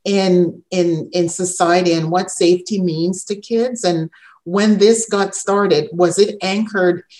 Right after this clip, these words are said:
in what the, uh, what, what we know now? We talk about, we didn't know back then what we know now.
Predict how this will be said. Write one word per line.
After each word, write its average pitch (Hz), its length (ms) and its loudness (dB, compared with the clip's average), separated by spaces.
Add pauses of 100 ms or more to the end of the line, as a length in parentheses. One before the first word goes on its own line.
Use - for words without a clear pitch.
(200)
in 185 300 2
what 190 300 0 (960)
the, 175 580 4
uh, 156 200 -2 (280)
what, 180 460 0 (380)
what 190 360 0 (160)
we 175 320 2
know 165 240 2
now? 160 480 -2
We 160 80 -4
talk 202 400 -2
about, 175 360 4 (300)
we 185 440 2
didn't 233 420 -2
know 214 300 6
back 180 340 2
then 170 540 0
what 170 260 -2
we 180 140 2
know 165 180 0
now. 151 480 -8